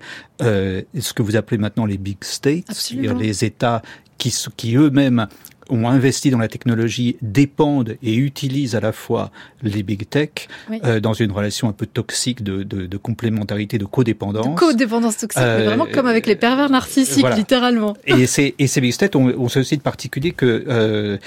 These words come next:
Speaker 1: le, le, le, le, la taille du big state
Speaker 2: Oui.
Speaker 1: ne dépend pas de sa taille géo-, géographique.
Speaker 2: Non.
Speaker 1: Euh, et donc c'est ça, c'est ça les deux, c'est deux des, deux des éléments qui, qui aident à déstabiliser nos, nos représentations mentales.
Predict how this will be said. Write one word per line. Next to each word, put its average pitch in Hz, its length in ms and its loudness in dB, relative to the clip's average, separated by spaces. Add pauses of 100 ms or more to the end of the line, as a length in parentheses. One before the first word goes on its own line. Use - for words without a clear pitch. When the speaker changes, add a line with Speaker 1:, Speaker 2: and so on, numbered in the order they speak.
(240)
Speaker 1:
le, 120 300 2
le, 113 360 0
le, 110 340 -2
le, 104 300 -2
la 107 160 -2
taille 156 420 0
du 104 140 -8
big 107 160 -4
state 160 300 -6
Speaker 2:
Oui. 247 100 -10
Speaker 1:
ne 120 200 2
dépend 135 340 2
pas 139 220 -2 (120)
de 110 80 -4
sa - 160 -4
taille 127 220 -6
géo-, 120 400 0
géographique. 107 720 -6 (320)
Speaker 2:
Non. 196 120 -8
Speaker 1:
Euh, 107 520 0
et 117 80 -2
donc 120 100 2
c'est 127 120 0
ça, 151 100 2 (160)
c'est 131 140 -4
ça 165 120 2
les 123 140 2
deux, 117 420 -2
c'est - 380 -8
deux 143 240 4
des, 123 160 0 (100)
deux 117 460 0
des 113 240 0
éléments 120 300 2
qui, 104 340 -6
qui 101 340 -6
aident 131 220 2
à 104 40 -2
déstabiliser 113 920 -2
nos, 104 200 -2
nos 113 120 -4
représentations 107 500 -8
mentales. 156 380 -2